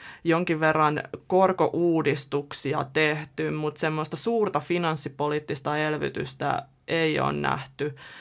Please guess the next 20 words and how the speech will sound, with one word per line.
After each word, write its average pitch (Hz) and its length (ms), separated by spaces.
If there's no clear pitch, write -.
Miltä 254 360
tää 226 160
näyttää, 185 440
niin 160 160
kuin 156 200
nyt 156 200
tää 156 220
Kiinan 156 420
elvytys 160 560
tällä 160 340
hetkellä, 147 500
ja 151 120
voisiko 233 320
sieltä 143 220
olla 139 220
tulossa 147 480
vielä - 280
joku - 300
suurempi 139 840
paketti? - 880